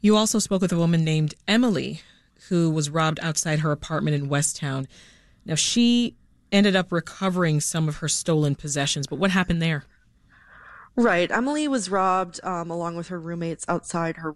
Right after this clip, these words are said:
Speaker 2: Westtown apartment, which, as we spoke of, is one of those areas, um, seeing a bit of an increase percentage-wise. Uh,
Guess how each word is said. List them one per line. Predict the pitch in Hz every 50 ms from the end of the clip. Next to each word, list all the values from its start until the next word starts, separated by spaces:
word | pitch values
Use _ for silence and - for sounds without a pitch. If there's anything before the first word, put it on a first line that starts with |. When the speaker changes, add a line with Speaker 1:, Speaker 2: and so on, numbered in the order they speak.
| _ -
Speaker 2:
Westtown | 143 160 - - - 190 180 185
apartment, | 180 - - 165 160 - - 175 175 170 - -
which, | 190 185 -
as | 226 220 202 -
we | 208 190
spoke | - - - 170 170 170 -
of, | 180 165 165
is | 170 160
one | 165 175 165
of | 156
those | 160 170 156 160 -
areas, | - 170 165 160 160 156 156 156 151 147 147 151 147 - - -
um, | 160 151 147 - - - - -
seeing | - - - 196 175 165
a | 156
bit | - 165 165
of | 156
an | 165 -
increase | - 160 160 151 - - 151 156 - -
percentage-wise. | - 160 - - 151 143 143 143 143 143 147 139 139 139 139 151 147 147 151 147 - - - -
Uh, | 160 156 147 143 143 143 143